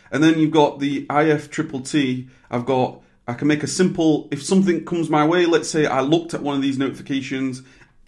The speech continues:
and it was a task for me, I could just do, um, I don't know, example task one, example task it like that. That will just go straight into my Todoist.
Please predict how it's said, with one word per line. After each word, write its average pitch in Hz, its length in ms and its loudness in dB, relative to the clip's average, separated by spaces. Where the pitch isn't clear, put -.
and 135 400 -2
it 147 160 -6
was 139 100 -6
a 127 80 -4
task 190 460 -2
for - 100 -10
me, 165 460 -4
I 147 100 4
could 151 200 -4
just 143 200 -2
do, 131 560 -2
um, 123 560 -2
I 123 80 -8
don't 117 140 -6
know, 113 180 -6
example 117 760 -6
task - 520 -10
one, 139 600 -6
example 120 440 -4
task 123 340 -10
it - 140 -4
like 110 180 -6
that. 151 400 -4
That 147 180 4
will 147 60 -2
just 135 180 -4
go 135 140 0
straight 139 260 -4
into 127 140 -6
my 120 80 -4
Todoist. 175 720 -2